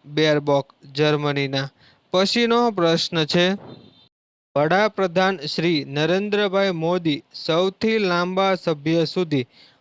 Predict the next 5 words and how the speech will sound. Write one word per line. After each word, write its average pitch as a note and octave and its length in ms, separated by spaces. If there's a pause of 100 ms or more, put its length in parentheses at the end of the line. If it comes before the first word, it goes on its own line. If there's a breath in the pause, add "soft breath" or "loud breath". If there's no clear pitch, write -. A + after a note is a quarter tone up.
વડાપ્રધાન F3+ 920
પદ F#3+ 300 (260)
રહેનાર F#3 500 (180)
પ્રધાનોમાં D#3 880 (320 soft breath)
કેટલામા G#3+ 840